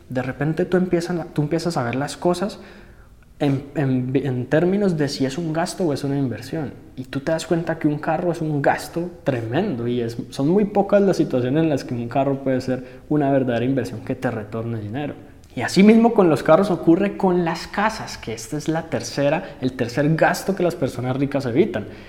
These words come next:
Yo conozco a muchas personas sumamente adineradas que no tienen casa propia. Sin embargo,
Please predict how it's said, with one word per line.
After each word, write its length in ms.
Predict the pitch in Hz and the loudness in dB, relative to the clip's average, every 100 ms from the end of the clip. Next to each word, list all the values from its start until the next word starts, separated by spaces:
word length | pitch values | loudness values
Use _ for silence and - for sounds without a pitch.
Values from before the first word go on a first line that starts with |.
| - - | -16 -4
Yo 160 | 135 190 | 0 4
conozco 560 | 269 226 - 160 160 | 4 4 2 -2 -2
a 80 | 123 | -4
muchas 340 | 120 185 - - | -2 -2 -2 -2
personas 520 | 196 165 160 160 - | 0 0 -2 -4 -8
sumamente 1000 | - - - - 254 262 240 220 208 196 | -12 -10 -8 0 4 4 4 2 2 2
adineradas 540 | 196 185 151 135 151 - | 4 4 4 2 0 -4
que 120 | 147 | -2
no 200 | 143 180 | 0 0
tienen 220 | 196 196 | 0 0
casa 300 | 190 175 180 | -2 -4 -4
propia. 360 | 202 196 170 - - - - - - | -2 -2 -4 -14 -18 -20 -20 -20 -18
Sin 220 | - 139 | -4 -2
embargo, 440 | 123 139 214 139 | 2 4 4 2